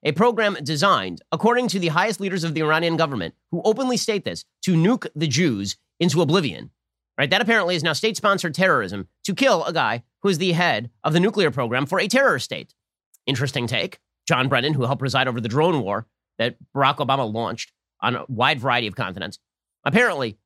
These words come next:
Brennan says, "Such an act of state-sponsored terrorism would be a flagrant violation of international law and encourage more governments to carry out lethal attacks against foreign officials." Oh, <laughs> oh, I see how this works. So when Iran runs around the globe killing foreign officials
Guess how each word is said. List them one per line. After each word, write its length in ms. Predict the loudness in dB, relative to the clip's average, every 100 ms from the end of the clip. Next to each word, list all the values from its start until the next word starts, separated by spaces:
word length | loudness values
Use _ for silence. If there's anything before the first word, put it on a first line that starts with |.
| 0
Brennan 240 | 0 2
says, 280 | 0 -2 -2 -6
"Such 220 | -6 -2
an 60 | -2
act 180 | -2
of 80 | -4
state-sponsored 640 | -2 -2 0 0 0 0
terrorism 400 | 2 2 2 0
would 100 | -2
be 80 | -2
a 40 | -4
flagrant 420 | 0 0 0 2
violation 420 | 0 0 -2 -4
of 60 | -4
international 580 | -4 0 0 0 -2
law 220 | 0 0 -2 _ -2
and 100 | -2
encourage 280 | 0 0
more 240 | 2 2 2
governments 360 | 0 -2 -6 -6
to 60 |
carry 180 | -2 0
out 120 | 0
lethal 280 | -2 -2 -2
attacks 300 | 0 0 -2
against 280 | -4 -6 -4
foreign 220 | -4 -2
officials." 340 | -2 -6 -8 0
Oh, 260 | 2 2 0
<laughs> 40 |
oh, 100 | -4
I 120 | -2 -2
see 160 | -2
how 80 | -6
this 180 | -6 -10
works. 180 | -10 -12 -14 -2
So 100 | 2
when 80 |
Iran 520 | 2 2 4 2 0 -8 _ _ 0
runs 220 | 2 2
around 200 | 2 2
the 60 | 2
globe 340 | 2 0 -4 _ -2
killing 380 | 2 2 0 -4 _ -2
foreign 220 | 2 2
officials 440 | 0 -2 -2 -6